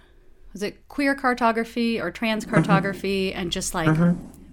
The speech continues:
Speaker 1: map making
Speaker 2: Yeah.
Speaker 1: and our paths. Can you talk about that?
Speaker 2: Well, originally, that whole, there's a speech at the beginning of the story Swan Dive where one of the characters, it turns out, is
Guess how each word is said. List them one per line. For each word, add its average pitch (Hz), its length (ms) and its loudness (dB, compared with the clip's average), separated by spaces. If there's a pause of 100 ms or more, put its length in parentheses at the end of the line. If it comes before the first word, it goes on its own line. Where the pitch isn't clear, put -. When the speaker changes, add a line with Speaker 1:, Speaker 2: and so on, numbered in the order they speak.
(320)
Speaker 1:
map 220 300 2
making 202 800 -2
Speaker 2:
Yeah. 123 300 2 (120)
Speaker 1:
and 196 300 -2
our 196 160 -2
paths. 190 500 0
Can 311 140 2
you 453 100 0
talk 208 240 0
about 220 240 -2
that? 233 280 0
Speaker 2:
Well, 165 380 8
originally, 160 920 6 (1080)
that 139 220 8
whole, 135 420 4
there's 135 320 4
a 135 60 2
speech 135 460 4
at 120 120 0
the - 60 0
beginning 120 420 0
of 113 160 -6
the 110 80 -2
story 117 340 2
Swan 113 360 2
Dive 113 380 -2
where 113 360 2 (340)
one 117 140 4
of 113 80 2
the 117 80 2
characters, 110 640 2
it - 80 -2
turns 110 280 0
out, 107 320 0
is 113 400 -2